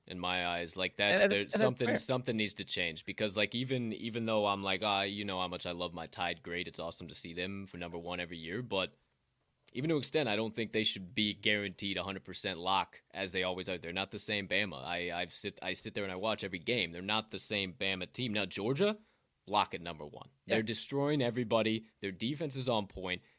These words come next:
Speaker 1: They are that team. It doesn't matter who's under center, uh, J T Daniels or, uh, Stetson Bennett. Either one of 'em, they're gonna get the job done. Michigan State, I think they deserve to be up there. I still think people are throwing shade at them.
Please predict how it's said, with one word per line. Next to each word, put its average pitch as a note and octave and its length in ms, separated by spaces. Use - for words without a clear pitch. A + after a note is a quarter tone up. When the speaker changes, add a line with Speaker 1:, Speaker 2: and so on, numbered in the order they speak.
Speaker 1:
They A2 200
are D#3+ 140
that C3+ 280
team. F#2+ 220
It D2+ 80
doesn't G2 200
matter G2+ 280
who's C3+ 600
under C#3+ 240
center, A#2+ 400
uh, F#2 300
J G2+ 200
T A#2+ 120
Daniels A2 560
or, G2 460
uh, F#2 180
Stetson A2+ 380
Bennett. G2+ 320
Either D#3+ 200
one C3+ 160
of A2 80
'em, F#2 220
they're A2+ 80
gonna C3 160
get A2 160
the G#2+ 40
job F#2+ 320
done. G#2 220
Michigan F#3 380
State, C#3+ 420
I B2 180
think E3+ 280
they C3 120
deserve A2+ 320
to G2+ 40
be F#2+ 160
up F#2+ 140
there. G#2 160
I D3+ 200
still C3+ 260
think G#2+ 280
people G#2+ 260
are F#2+ 40
throwing F#2+ 320
shade F2+ 320
at F2 140
them. G#2 200